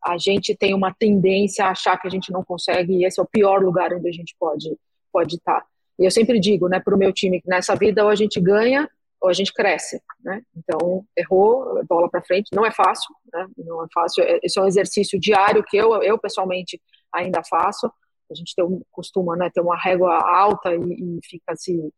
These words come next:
depois se penalizando, né, por, eh, eventualmente cometer um ou outro erro,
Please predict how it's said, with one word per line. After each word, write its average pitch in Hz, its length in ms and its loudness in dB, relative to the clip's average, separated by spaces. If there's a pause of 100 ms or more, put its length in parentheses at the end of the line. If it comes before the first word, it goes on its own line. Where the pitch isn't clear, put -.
(160)
depois 170 520 0
se 170 220 0 (540)
penalizando, 208 680 4
né, 185 180 -2
por, 165 140 -2
eh, 165 320 -2
eventualmente 175 520 -2
cometer 185 400 0
um 180 160 2
ou 175 100 4
outro 175 360 2
erro, 233 260 0